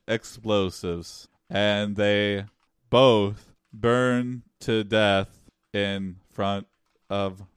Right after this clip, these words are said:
the cement factory. <laughs> Flashback. Okay. <laughs> Alf,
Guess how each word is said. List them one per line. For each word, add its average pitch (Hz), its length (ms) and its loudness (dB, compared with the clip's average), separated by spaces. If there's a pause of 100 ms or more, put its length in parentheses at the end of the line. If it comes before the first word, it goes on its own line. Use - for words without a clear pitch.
the 104 120 -2
cement 98 420 -6
factory. 90 520 -10 (160)
<laughs> - 260 -20
Flashback. 113 720 0 (420)
Okay. 165 440 4 (680)
<laughs> - 0 - (2250)
Alf, 160 380 6